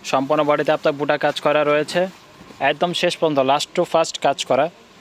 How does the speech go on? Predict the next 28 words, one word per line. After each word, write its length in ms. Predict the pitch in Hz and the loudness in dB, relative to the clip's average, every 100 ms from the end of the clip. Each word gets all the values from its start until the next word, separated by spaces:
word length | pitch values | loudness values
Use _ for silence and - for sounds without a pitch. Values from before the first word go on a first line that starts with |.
| - - | -20 -8
ভিতরেও 320 | 131 135 160 165 | -4 0 2 2
আপনার 280 | 156 165 | 2 0
দেখেন, 320 | 151 147 185 156 | 0 0 -2 -2
ভিতরের 240 | 147 151 | -2 0
কাজটা 260 | 151 - 156 | -2 0 0
আমরা 140 | 156 | 0
কাছ 240 | 160 147 | -2 -2
থেকে 140 | 165 160 | -2 -2
আপনাদের 280 | - 156 139 | -2 -2 -2
দেখিয়ে 240 | 131 131 | 0 -2
দিচ্ছি। 180 | 127 131 | -2 -4
এই 60 | |
যে 60 | 120 | -2
দেখেন, 280 | 117 139 151 | -4 -4 -2
গোল্ডেন 280 | 139 139 135 | 0 0 0
জরি 180 | 139 | -2
সুতা 220 | 135 143 143 | -2 -4 -2
কাজ 260 | 139 127 | -2 -2
করা। 220 | 147 151 185 - - - - | 0 0 -2 -12 -18 -18 -2
পাটটাও 360 | 143 - 170 | 0 2 2
রয়েছে 260 | 165 165 165 | 4 2 0
আপনার 160 | 156 160 | -2 -2
কন্ট্রাস্টের 480 | 147 143 151 156 | -2 0 -2 0
মধ্যে 220 | 156 151 156 | 0 0 0
গ্রিন 260 | 120 131 | -2 -4
কালার, 280 | 131 139 147 | 0 0 2
আঁচলটাও 380 | 139 - 170 175 | 0 0 0 2
রয়েছে 400 | 170 165 175 | 0 0 0